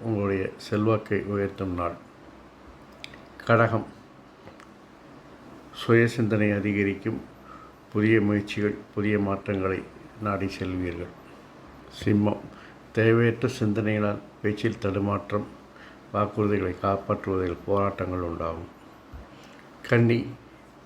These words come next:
உறவினர்களால் பிரச்சனைகள் ஏற்படுவதால் தனித்திருப்ப விரும்புவீர்கள். துலாம், நீண்ட நாட்களாக செய்ய முடியாமல் கிடப்பில்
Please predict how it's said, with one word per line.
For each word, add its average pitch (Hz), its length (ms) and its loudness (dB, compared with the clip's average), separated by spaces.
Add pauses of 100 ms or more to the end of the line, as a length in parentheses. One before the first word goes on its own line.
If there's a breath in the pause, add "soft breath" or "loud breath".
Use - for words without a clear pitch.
(140)
உறவினர்களால் 123 720 4
பிரச்சனைகள் 113 540 0
ஏற்படுவதால் 101 640 0 (480)
தனித்திருப்ப 110 760 0 (440)
விரும்புவீர்கள். 95 640 -2 (1080)
துலாம், 117 440 2 (560 loud breath)
நீண்ட 120 280 4
நாட்களாக 120 760 2 (760 loud breath)
செய்ய 113 420 2
முடியாமல் 110 560 2
கிடப்பில் 110 420 -2